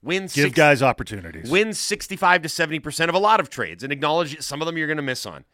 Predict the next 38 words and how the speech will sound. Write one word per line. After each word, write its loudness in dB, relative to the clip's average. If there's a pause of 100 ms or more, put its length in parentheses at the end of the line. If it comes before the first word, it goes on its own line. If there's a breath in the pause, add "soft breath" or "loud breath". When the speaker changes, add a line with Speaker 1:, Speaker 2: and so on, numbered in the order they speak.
Speaker 2:
Yeah. -10
Speaker 1:
But -2 (260 soft breath)
you -2
and 2
I, 4
if -2
there's -8
one -4
thing -6
here, -4 (540)
I'm 2
ready 4
for 0
a -2
churn. -6 (460)
I'm 0
ready 2
to -2
see -2
new -4
Speaker 2:
Yes. 0
Speaker 1:
guys 4
come -10
Speaker 2:
Me -6
Speaker 1:
in. -6
Speaker 2:
too. -4
Speaker 1:
I'm 2
ready 8
to -6
see -10
Jats -4
Studnicka -8
take -8
a -6
shot -8
at -20
this -16
thing. -18